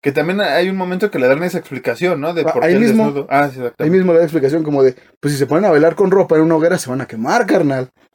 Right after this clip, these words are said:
Speaker 2: Por eso desnudas, güey."
Speaker 1: Piénsale, pendejo.
Speaker 2: Por eso están enseñando el mimbre, pendejo.
Speaker 1: <laughs> Y, este,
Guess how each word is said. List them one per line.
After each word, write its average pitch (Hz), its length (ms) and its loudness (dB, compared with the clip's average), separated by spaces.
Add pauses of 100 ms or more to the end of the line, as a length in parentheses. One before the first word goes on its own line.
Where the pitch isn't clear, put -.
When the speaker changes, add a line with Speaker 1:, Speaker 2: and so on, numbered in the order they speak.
Speaker 2:
Por 120 100 -8
eso 143 140 -2
desnudas, 139 420 -4
güey." 196 160 -6 (640)
Speaker 1:
Piénsale, 180 360 -12
pendejo. 156 760 -8
Speaker 2:
Por 143 100 2
eso 151 80 0
están 170 160 0
enseñando 160 320 2
el 156 60 2
mimbre, 180 300 2
pendejo. 160 540 -4 (1040)
Speaker 1:
<laughs> 143 100 -10 (920)
Y, 135 200 2
este, 127 920 -2